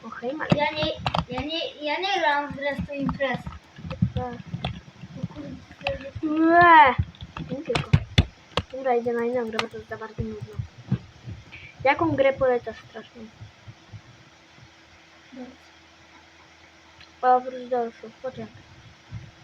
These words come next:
Speaker 1: Hat Oby, to jest coś dla mnie. Y, to jest zbudowane inaczej. <laughs> Zbudowane inaczej. Mm,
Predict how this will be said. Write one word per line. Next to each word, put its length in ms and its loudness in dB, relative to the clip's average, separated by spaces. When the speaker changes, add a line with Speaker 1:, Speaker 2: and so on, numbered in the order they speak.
Speaker 1:
Hat 200 6
Oby, 340 4
to 120 0
jest 120 -4
coś 160 -8
dla 140 2
mnie. 240 -4
Y, 100 2
to 100 2
jest 160 0
zbudowane 480 0
inaczej. 560 -2
<laughs> 20 -6
Zbudowane 800 -8
inaczej. 400 -6
Mm, 720 -2